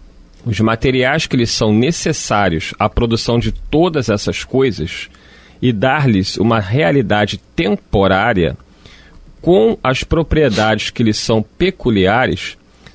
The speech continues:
também pode tirar dali o que for preciso para escrever, possibilidade que nos daria a explicação da escrita direta?", questiona Kardec.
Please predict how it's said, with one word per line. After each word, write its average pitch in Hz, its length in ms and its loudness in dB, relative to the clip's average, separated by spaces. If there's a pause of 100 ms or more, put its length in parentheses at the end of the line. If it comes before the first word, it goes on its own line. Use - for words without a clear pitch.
(100)
também 185 300 0
pode 147 320 -2
tirar 110 400 0
dali 131 580 2
o 160 80 -8
que - 140 -14
for - 260 -2
preciso 160 640 0
para 131 220 0
escrever, 135 680 -2 (600)
possibilidade 117 840 0
que 135 140 -10
nos 135 140 0
daria 123 240 2
a - 20 0
explicação 127 720 -2
da 127 80 0
escrita 127 640 -2
direta?", 123 640 -2 (580)
questiona 101 420 0
Kardec. 92 520 -6